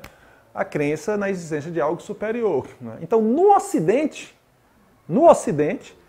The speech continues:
sem sombra de dúvida, o personalismo ganha,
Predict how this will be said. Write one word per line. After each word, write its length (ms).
sem 560
sombra 360
de 100
dúvida, 500
o 80
personalismo 840
ganha, 400